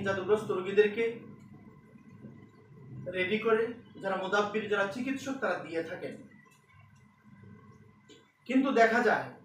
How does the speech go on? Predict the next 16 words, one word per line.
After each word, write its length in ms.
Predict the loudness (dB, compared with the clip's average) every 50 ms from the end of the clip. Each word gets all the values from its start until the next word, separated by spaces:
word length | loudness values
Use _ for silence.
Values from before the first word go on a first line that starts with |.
| -20 _ _ _ _ _ _ -20 -20 -20 -20 _ _ -20 _ _ _ _ -20 -20 -20 -20 -20 _ -12
সেই 160 | -8 -6 -4 -4 -2
সমস্ত 260 | 0 0 2 2 4
রুকিয়ার 480 | 4 6 6 6 6 6 4 4 4 2 0 2
পানিগুলো 420 | 4 4 4 4 4 2 2 2 4 2 2 0
কোনো 140 | -2 -4 -4 -4
কোনো 120 | -4 -4 -2 -2
পেশেন্টের 400 | -2 -4 -2 -4 -6 -6 -8 -8 -6
ক্ষেত্রে, 220 | -6 -6 -6 -4 -2 -2
কোনো 120 | -2 -2 0
কোনো 140 | 0 -2
রোগীদের 340 | -2 -2 -2 0 4 4 4 4
ক্ষেত্রে 240 | 2 -6 -4 -4 -6 -6 -4 -2
কাজ 160 | 0 0 0 -2 -4 -4
করে 160 | -4 -4 -4 -4
না। 60 | -8 -10 -14 -20 _ _ _ _ _ _ _ _ _ _ _ _ _ _ _ _ _ _ _ _ -14
রোগী 340 | -8 -4 -2 -2 0 0